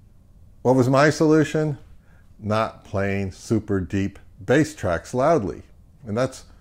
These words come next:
what I did for over a year. Every now and then the buzzing would reemerge, but I mostly kept it at bay by avoiding music tracks with low, super low bass notes at,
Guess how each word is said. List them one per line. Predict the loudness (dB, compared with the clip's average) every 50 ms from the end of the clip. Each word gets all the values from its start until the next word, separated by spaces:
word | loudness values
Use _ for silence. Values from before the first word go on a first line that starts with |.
| -20 -20 -20 -20 _
what | -6 -4 -2
I | -2 -2 0
did | 0 0 0 0 -2
for | -2 -2 -2
over | -2 0 -2
a | -2
year. | 0 0 2 2 0 0 -4 -8 -16 -20 -20 -20 -20 -20 -20 -20 -20 -20 -20 -20 -20 -20 -20 -20 -20 -16 -10
Every | -6 -4 -2 0
now | 0 2 2 2 0
and | 0 2
then | 2 2 2 2 0
the | -2
buzzing | 0 0 0 0 0 0 -2 0
would | 0 0 -2 0
reemerge, | 0 0 2 2 2 2 2 4 4 4 4 4 2 0 0
but | -2 -2 -2
I | -2 -2
mostly | 0 -2 -2 -2 -2 -4 -6 -6
kept | -4 -6 -6 -4 -6
it | -6 -4
at | -6 -6 -2
bay | 2 4 4 4 4 2
by | 2 2 0 2 2
avoiding | 0 -2 0 0 0 2 0 0 -2 -2 -4 -8 -12 -20 -20 -20 -20 -20 _ -18 -8
music | -4 -2 -2 -2 -2 -6 -10 -8
tracks | -6 -4 -4 -4 -6 -8 -10 -10
with | -10 -10 -8
low, | -8 -8 -8 -10
super | -6 -4 -2 -2 0 0 0
low | 0 0 -2 -4
bass | -4 -4 -4 -4 -4 -6 -10 -16 -20 -20 -20 -20 -14
notes | -10 -8 -8 -8 -10 -12 -12 -14
at, | -14 -14